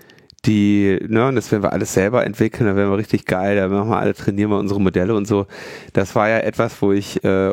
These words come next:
ohne besondere Kenntnis der Technologie erstmal skeptisch war, aus, aus reiner, äh, kapitalistischer Erfahrung, dass, äh, solche Technologien am Ende dann doch eher in den Händen des großen Geldes, äh, landen.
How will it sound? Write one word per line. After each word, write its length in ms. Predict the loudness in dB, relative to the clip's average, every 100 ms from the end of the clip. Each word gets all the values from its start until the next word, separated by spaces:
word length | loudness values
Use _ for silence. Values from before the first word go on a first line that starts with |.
| -2
ohne 420 | 0 2 2 0
besondere 1080 | 0 -2 -2 -4 0 0 0 -4 -2 0 -2
Kenntnis 480 | 0 -2 0 -2 0
der 160 | -2
Technologie 800 | 0 -4 -2 -2 -2 0 0 2
erstmal 340 | 2 0 -2
skeptisch 560 | -2 -4 -4 -2 -2 0
war, 300 | 0 0 -2
aus, 320 | -2 -4 -4
aus 280 | -2 -2 0
reiner, 520 | 0 2 0 -2 -4 -8 -20 -20 -20 -20 -16 -2
äh, 200 | -2 0
kapitalistischer 880 | -2 -2 -2 -2 -2 -4 -2 -2 -2
Erfahrung, 1040 | -2 -4 -4 -4 -2 -4 -2 -2 -2 -2
dass, 320 | -2 -2 -2 -2
äh, 440 | 0 2 0 -2 -8 -20 -20 -20 _
solche 440 | 0 2 2 -2
Technologien 880 | -2 -2 -2 -2 0 0 2 2 0
am 160 | -2 0
Ende 300 | 0 0 0
dann 180 | 0 0
doch 240 | -2 -2
eher 360 | 0 2 2 0
in 120 | 0
den 120 | 0
Händen 400 | 0 -2 -2 -2
des 200 | -2 -2
großen 360 | -2 -2 0 -2
Geldes, 480 | 0 0 -2 -4 -4
äh, 200 | 0 0
landen. 640 | 2 0 -2 -2 0 0